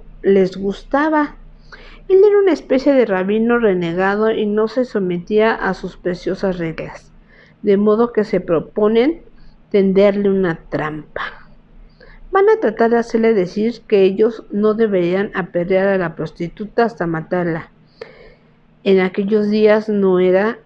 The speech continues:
suficiente con cumplir la ley, tenías que estar de acuerdo con ella. Si hablabas en contra de una de las leyes de Dios, era blasfemia. Y es-, y eso era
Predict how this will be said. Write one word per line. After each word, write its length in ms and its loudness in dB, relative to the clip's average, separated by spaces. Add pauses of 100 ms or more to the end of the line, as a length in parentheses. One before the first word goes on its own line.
(240)
suficiente 800 -4
con 160 -2
cumplir 520 -6
la 140 -2
ley, 240 0
tenías 460 -2
que 120 -2
estar 340 -2
de 100 0
acuerdo 460 -2
con 240 -2
ella. 420 -6 (1040)
Si 240 -2
hablabas 680 0
en 320 -2
contra 460 0
de 100 -2
una 240 2
de 100 2
las 240 -2
leyes 440 0
de 160 -2
Dios, 420 -4
era 300 4
blasfemia. 800 -2 (840)
Y 180 0
es-, 320 2
y 140 0
eso 260 2
era 120 4